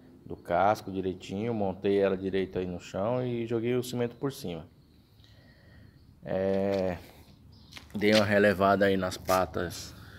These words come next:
dianteira, na cabeça também. Falta dar acabamento ainda no casco, é, nas patas ali, vou dar uma preenchida a mais. É, o importante é que deu certo aí, né?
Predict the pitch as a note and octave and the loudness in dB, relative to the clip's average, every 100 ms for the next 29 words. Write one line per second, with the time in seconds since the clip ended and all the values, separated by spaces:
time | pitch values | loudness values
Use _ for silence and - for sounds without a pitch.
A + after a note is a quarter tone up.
0 | - - - - - - - - - - | -18 -20 -20 -20 -18 -16 -16 -18 -18 -20
1 | - - F2+ F2 F2+ G2+ C3 C3+ A2+ F#2+ | -16 -6 -4 -4 2 4 6 4 2 -2
2 | - F2 F#2 F2+ - F2 F#2+ G#2+ B2+ B2 | -2 -2 -2 -4 -6 -4 -2 -2 -4 -8
3 | - - G#2+ - A2+ A2+ G#2+ G2 G2 - | -12 -4 -2 0 0 0 0 4 2 4
4 | G2+ A2 G#2 F#2 G2 F#2 F2+ F2+ F2+ F2+ | 2 4 2 -2 -4 -4 -4 -4 -2 2
5 | F#2+ G#2 - A2 G#2 - - - - - | 2 0 -6 -10 -10 -14 -18 -16 -16 -16
6 | - - - - - - E2 D#2 D#2 D#2 | -18 -18 -18 -18 -20 -18 -10 -6 -4 -4
7 | D#2+ E2 E2 - E2 D#2+ E2+ G2+ G2+ F#2 | -6 -4 -2 -2 -4 -2 0 0 -2 -2
8 | E2+ D#2+ - - - - D#2+ F#2 E2+ E2+ | -4 -6 -14 -18 -20 -20 -10 -4 -2 -2
9 | F#2 F2+ F2 F2+ E2+ E2 E2+ G#2+ A#2 - | -4 -4 -4 -4 -2 -2 0 0 -2 -10
10 | - - - - - - - - - - | -14 -14 -16 -16 -16 -16 -16 -14 -14 -10
11 | - - F2 E2+ E2 E2 G2 G#2 A2 B2 | -10 -6 -4 -4 -4 -2 -2 -2 -2 0
12 | C#3 C#3 G2 F2+ F#2 F2 F2 | 0 2 -2 -2 -2 -2 -2